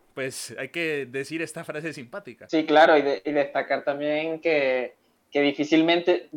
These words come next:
Speaker 2: no solo tú no traicionarás a tu equipo, sino que tu equipo tampoco te traicionará a ti. Eso también,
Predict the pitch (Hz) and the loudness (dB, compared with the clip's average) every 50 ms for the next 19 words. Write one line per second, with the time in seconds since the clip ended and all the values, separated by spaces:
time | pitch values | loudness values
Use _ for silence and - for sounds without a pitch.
0 | 143 156 156 165 170 - 190 185 190 185 190 190 190 196 202 190 180 175 165 160 | -8 -4 -4 -2 2 4 6 8 8 8 6 4 2 2 4 4 6 4 6 4
1 | 165 156 156 156 160 185 - - 151 151 214 233 - 202 170 151 147 143 143 143 | 4 4 6 6 6 6 4 0 0 0 0 0 0 0 0 0 0 0 0 0
2 | 165 156 - 160 151 156 - 156 147 - - 202 208 190 - - 131 127 113 139 | 0 0 2 0 0 0 -2 -6 -2 2 6 6 6 6 6 4 4 4 4 2
3 | 143 143 151 151 147 123 - 135 - - 139 131 123 120 135 143 - 202 202 160 | 0 2 2 2 2 2 2 0 0 0 0 2 4 4 2 2 2 2 2 2
4 | 139 156 151 151 151 143 139 139 139 143 151 156 156 151 139 127 120 | 2 2 2 2 2 2 2 2 0 0 0 -4 -6 -8 -10 -12 -14